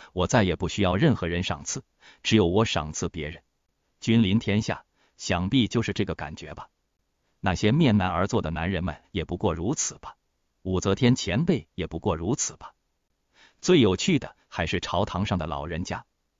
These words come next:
原本给男人当奴才已经很窝囊了，如今还要甘心拜倒在三寸金莲下当奴才，但人家偏偏是国家精英。哎，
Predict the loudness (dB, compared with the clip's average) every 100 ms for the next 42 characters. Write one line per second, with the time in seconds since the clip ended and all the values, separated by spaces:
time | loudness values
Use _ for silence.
0 | _ _ _ _ _ 0 2 4 2 0
1 | -4 -2 0 2 2 4 2 0 -2 -6
2 | -12 -10 -4 -2 -2 -4 -2 0 0 -2
3 | -14 _ _ _ _ _ -2 0 4 4
4 | 2 -4 -2 0 2 2 4 4 2 0
5 | -4 -6 -6 -2 0 0 0 -2 2 2
6 | 2 -2 -6 -6 -2 -2 -2 -6 -10 -14
7 | _ _ _ _ _ _ -6 -2 2 2
8 | 2 2 -2 -2 0 2 2 0 -2 -4
9 | -4 -2 -4 -2 -2 0 0 -4 _ _
10 | _ _ _ _ _ _ -10 -10 -14